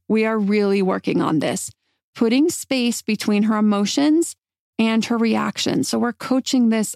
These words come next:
a lot. We coach it during quiet times. We coach it right after she has a big reaction to something, about how she can start to take a step back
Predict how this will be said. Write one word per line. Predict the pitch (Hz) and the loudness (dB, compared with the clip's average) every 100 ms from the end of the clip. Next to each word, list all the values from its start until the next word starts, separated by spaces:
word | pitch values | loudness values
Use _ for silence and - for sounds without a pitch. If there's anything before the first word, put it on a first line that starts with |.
| 202 | -6
a | |
lot. | 185 175 151 - | -4 -2 -2 -2
We | 208 | -2
coach | 190 185 185 - | -2 -2 -2 -4
it | - | -4
during | 196 208 | -2 -2
quiet | - 147 - 214 | -2 -4 -2 -2
times. | - 294 403 392 - _ _ _ _ _ | 0 2 2 0 -4 _ _ _ _ _
We | 220 233 | 0 0
coach | - 220 208 - | 0 0 0 0
it | 214 - _ _ _ | -2 -4 _ _ _
right | 208 226 226 - | -2 0 -2 -4
after | 220 214 233 226 | -4 -2 0 0
she | - 240 | 0 0
has | 220 220 214 208 196 - | 0 0 0 0 -2 -4
a | 185 | -6
big | - 214 190 | -2 -2 0
reaction | - 156 180 - 247 247 | -2 -2 -4 0 2 2
to | 262 | 0
something, | - 254 233 285 311 349 - _ _ _ _ _ - | -2 0 0 2 2 0 -4 _ _ _ _ _ -2
about | 214 226 - | 0 2 0
how | - 220 214 | -2 0 0
she | - 226 | 0 -2
can | - 214 | 2 2
start | 196 208 208 - | 2 0 -4 -4
to | - 208 202 190 _ _ - | -2 2 2 -2 _ _ -4
take | 254 220 | -2 0
a | |
step | 233 - 262 - | -2 -2 -4 -2
back | 226 220 214 - | -2 -2 -4 -6